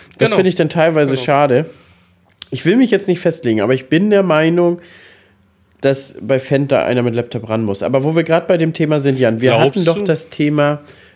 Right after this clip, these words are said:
Speaker 1: ähm, die G-P-S-Empfänger von John Deere.
Speaker 2: Ja.
Speaker 1: Und mir hat ein aufmerksamer Zuschauer da uns da ein bisschen Erklärung geschickt und das fand ich auch sehr, sehr interessant. Und zwar tatsächlich, Jan,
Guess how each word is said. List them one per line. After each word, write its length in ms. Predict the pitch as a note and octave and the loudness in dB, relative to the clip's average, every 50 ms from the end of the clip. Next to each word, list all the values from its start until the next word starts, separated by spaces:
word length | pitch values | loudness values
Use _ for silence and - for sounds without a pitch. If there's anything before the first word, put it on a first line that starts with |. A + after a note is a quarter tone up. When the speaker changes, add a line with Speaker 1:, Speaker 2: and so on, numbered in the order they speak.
| _ _ - | _ _ -6
Speaker 1:
ähm, 360 | - C3+ C3 B2+ C3 C3 B2 | 0 2 2 2 2 0 -2
die 100 | - C3+ | -4 -4
G-P-S-Empfänger 880 | B2 B2+ C#3+ C3+ - C#3+ - A#2 C3+ - D#2 A#2+ A#2+ - B2+ A#2+ A#2+ A#2 | -4 -4 -8 -4 0 0 0 0 0 -2 -6 -8 -6 -6 -4 -4 -4 -6
von 220 | - - A#2 A2 | -4 -6 -6 -4
John 200 | G#2+ A2 G#2+ G#2 | -4 -4 -6 -4
Deere. 300 | G2 F2+ E2+ D#2+ D2 - - _ - _ - - _ _ _ _ _ _ _ _ _ _ _ _ _ _ - - - - - | -6 -6 -6 -8 -8 -12 -18 _ -20 _ -20 -20 _ _ _ _ _ _ _ _ _ _ _ _ _ _ -20 -20 -20 -20 -14
Speaker 2:
Ja. 100 | - G#2+ - | -14 -4 0
Speaker 1:
Und 360 | C#3 C3+ C3+ C3+ B2+ - - B2 | 2 2 2 2 -2 -6 -4 0
mir 220 | C#3 D3 D#3+ D#3+ | 0 2 2 2
hat 240 | E3+ G3 B3 - - | 0 -2 -4 -4 -4
ein 260 | - F#3 F3+ D#3+ - | -2 -2 -2 0 0
aufmerksamer 680 | - - E3 - - G#3+ F#3+ E3 - - D#3 D3+ D3 D3 | 0 0 0 0 0 0 0 0 0 -2 -2 0 -2 -2
Zuschauer 560 | - - E3+ E3+ - - D3 A#2+ B2 B2+ C3 | -4 -8 -8 -8 -4 -2 0 2 2 2 2
da 160 | B2+ A#2+ F#2+ | 0 0 -2
uns 240 | - - - C#3+ C#3 | -2 -2 -4 -6 -2
da 80 | - C#3+ | -2 -2
ein 100 | C3+ C3 | -2 -2
bisschen 260 | D3 D3 - D3+ - | -2 -4 -4 -6 -4
Erklärung 500 | - C3+ - - D3 C#3 C3 B2 A#2 G#2+ | -4 -6 -4 -2 0 0 0 0 -2 -4
geschickt 420 | G#2+ G#2 - - D3+ D#3+ D#3 - | -6 -8 -6 -6 -6 -6 -6 -10
und 100 | - B2+ B2 | -8 -6 -6
das 120 | C3 B2 | -6 -8
fand 240 | - - D3 D3+ D3+ | -6 -6 -6 -4 -4
ich 140 | D3 C#3 - | -8 -10 -12
auch 100 | C3 C3 | -14 -10
sehr, 240 | B2+ B2+ B2+ C3 B2+ | -4 -2 -2 -2 -2
sehr 140 | B2+ A#2+ | -2 -4
interessant. 500 | A2 A#2 - - A2+ - - A2 F2 - | -6 -6 -8 -12 -14 -10 -8 -10 -10 -8
Und 100 | - A2+ | -10 -10
zwar 300 | A2 - - B2+ B2 B2+ | -12 -6 -4 -2 -2 -2
tatsächlich, 540 | - A#2 B2 B2 - C#3 D3+ - D#3 D#3+ - | -2 -6 -8 -6 -6 -6 -6 -6 -10 -10 -6
Jan, 320 | - - B2 C#3 E3 F3 | -4 -4 -2 -4 -4 -6